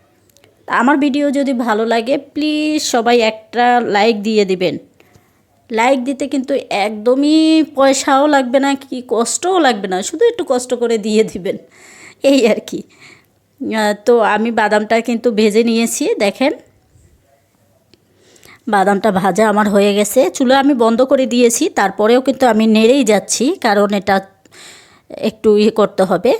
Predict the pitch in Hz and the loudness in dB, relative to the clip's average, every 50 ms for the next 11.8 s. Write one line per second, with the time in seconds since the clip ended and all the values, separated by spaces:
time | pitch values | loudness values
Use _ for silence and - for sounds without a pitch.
0 | - - 269 254 226 233 214 208 233 226 - 247 247 247 247 240 - - _ _ | -2 -2 0 0 2 0 0 0 -2 -2 0 0 2 2 2 -2 -4 -12 _ _
1 | - - - _ _ _ _ _ _ - - - 208 208 208 226 226 226 226 - | -20 -20 -20 _ _ _ _ _ _ -20 -10 -4 -2 -2 0 0 0 -2 -2 -6
2 | - - - - - _ _ _ - - - 262 247 208 233 226 220 233 226 226 | -16 -20 -20 -20 -20 _ _ _ -10 -4 0 0 2 2 2 0 0 0 2 2
3 | 226 226 220 233 226 226 220 220 220 - - - 254 285 440 494 - 214 208 190 | 2 2 2 2 2 2 2 2 0 -2 -2 -2 -2 -2 -2 0 0 0 0 2
4 | 214 208 208 208 208 208 208 208 208 - - - - 214 247 269 277 277 294 285 | 2 2 2 2 2 0 0 0 -2 -4 -8 -8 -4 0 2 2 4 2 2 0
5 | 294 - 247 240 240 247 240 202 - - - _ _ _ _ _ _ _ _ _ | 0 0 0 2 2 0 -2 -4 -6 -10 -14 _ _ _ _ _ _ _ _ _
6 | - _ _ _ _ _ _ _ _ - 214 240 277 294 285 - 269 240 254 247 | -20 _ _ _ _ _ _ _ _ -6 -2 0 0 0 2 2 0 0 0 -2
7 | - - 294 294 302 262 269 247 240 226 220 - 262 233 233 226 220 214 220 233 | -2 0 2 2 2 2 2 2 2 0 0 0 0 0 0 0 0 0 0 0
8 | 311 349 - _ _ _ _ _ _ _ _ _ _ _ _ _ _ _ _ _ | -2 -2 -4 _ _ _ _ _ _ _ _ _ _ _ _ _ _ _ _ _
9 | _ _ _ _ - - 277 262 269 262 226 247 240 214 180 175 160 160 143 - | _ _ _ _ -6 -2 0 2 2 2 2 2 2 2 2 0 0 -2 -4 -4
10 | - _ - - 294 277 320 302 294 - 294 285 285 262 226 247 240 214 196 247 | -8 _ -4 -2 0 0 0 0 2 2 2 2 4 4 2 2 2 2 2 2
11 | 262 269 285 269 277 240 226 - 247 - 226 202 196 202 226 285 | 4 4 2 2 2 0 0 0 -2 0 0 0 0 0 0 -2